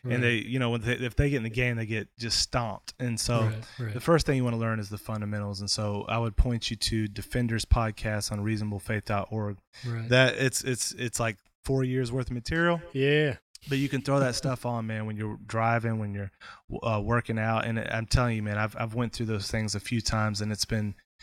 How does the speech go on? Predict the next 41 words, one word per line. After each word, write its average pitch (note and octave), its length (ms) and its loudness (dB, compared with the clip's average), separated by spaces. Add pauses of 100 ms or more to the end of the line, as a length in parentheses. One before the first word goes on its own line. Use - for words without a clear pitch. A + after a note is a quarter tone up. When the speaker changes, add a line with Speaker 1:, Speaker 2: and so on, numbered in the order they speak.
(160)
Speaker 2:
as, A2+ 240 2 (240)
as B2 160 0
great B2 440 2
or A#2 140 0
even A2+ 240 0
better A2+ 280 2
than G#2+ 160 -2
most, G#2+ 300 -2
uh, G#2 240 0 (120)
the A2 140 -6
college A2 420 0
stuff G#2 220 -4
I've G2+ 140 -4
ever G#2 160 -4
gotten. G2+ 320 -4
So, G#2+ 320 -4 (280)
Speaker 1:
Right. A2 140 -10 (260)
Speaker 2:
um, D3 320 4
yeah, E3+ 180 4
start E3 340 -2
there E3+ 260 4
and, A2+ 260 -2
and A#2 220 -4
hit C#3 140 0
us C#3+ 160 -2
up D3 120 -4
with C3 140 -6
questions, C#3 420 -2
anything C3+ 360 -2
you B2+ 80 0
have. C#3 340 0
And, A2 320 -4
yeah, C3+ 300 -2
we'll A#2 100 -4
be A2 160 0
happy A#2 280 0
to, G#2+ 340 -2
to A2+ 120 -6
engage A2 460 -2
and G#2 80 -2
interact. A2+ 440 0